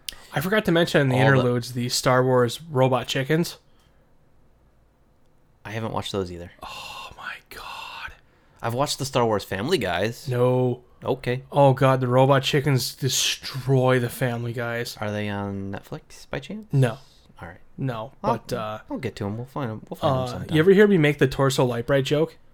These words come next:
Speaker 2: I think so.
Speaker 1: Yeah, that's from Star Wars Robot Chicken, where the Death Star gets destroyed.
Speaker 2: Okay.
Speaker 1: And Vader cars, calls Palpatine, it's like, "You got money in that light bright torso A T M of yours?"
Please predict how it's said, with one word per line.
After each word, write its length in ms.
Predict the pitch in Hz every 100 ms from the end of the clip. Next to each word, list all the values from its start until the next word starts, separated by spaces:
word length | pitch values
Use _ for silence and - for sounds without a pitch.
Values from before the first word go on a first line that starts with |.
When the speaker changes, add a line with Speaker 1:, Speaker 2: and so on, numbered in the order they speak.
| _ _ -
Speaker 2:
I 40 |
think 220 | - 123 135
so. 260 | - - -
Speaker 1:
Yeah, 300 | 165 135 110 - -
that's 220 | 147 147
from 180 | - 147
Star 260 | - 131 123
Wars 180 | 123
Robot 300 | 127 123 120 120
Chicken, 340 | 139 127 123
where 160 | 120 120
the 140 | 120
Death 240 | 120 123 123
Star 220 | 139 131
gets 200 | 135 135
destroyed. 480 | 131 135 143 143 143 -
Speaker 2:
Okay. 220 | 95 95 -
Speaker 1:
And 180 | 143 135
Vader 300 | 127 127 135
cars, 300 | 135 131 120 - - -
calls 300 | - 135 127
Palpatine, 640 | - 120 131 131 147 156 151 - - - - _ 139
it's 100 | 135
like, 140 | 131
"You 80 | 185
got 180 | 208 147
money 240 | 147 170
in 60 | 180
that 220 | 123 - _ _ -
light 240 | 156 160 -
bright 180 | 151 - -
torso 400 | 170 151 170 143
A 140 | 135
T 240 | 139 - 135
M 100 | 156
of 80 | 165
yours?" 340 | 185 196 196